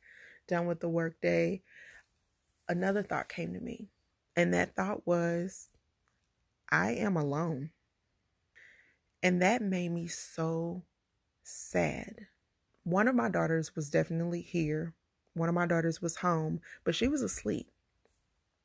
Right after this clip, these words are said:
And if something were to happen to me while I'm out, even on an afternoon stroll,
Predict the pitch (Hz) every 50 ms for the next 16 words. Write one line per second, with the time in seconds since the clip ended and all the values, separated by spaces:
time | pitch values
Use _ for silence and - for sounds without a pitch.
0 | _ _ _ - - - - - - - - - - - _ - 185 180 180 170
1 | - - - 190 214 233 226 240 254 247 214 175 175 170 180 175 - 160 151 151
2 | 151 151 - - 185 180 - - 165 160 156 156 165 165 160 156 151 139 - -
3 | - 185 170 170 - _ - 151 156 151 160 185 220 - - _ _ _ _ _
4 | _ _ _ _ _ _ _ _ _ _ _ _ _ 175 175 196 190 208 196 185
5 | 180 180 180 175 175 - - 165 160 - - 175 165 165 165 160 165 - - -
6 | - 160 160 156 156 156 156 156 170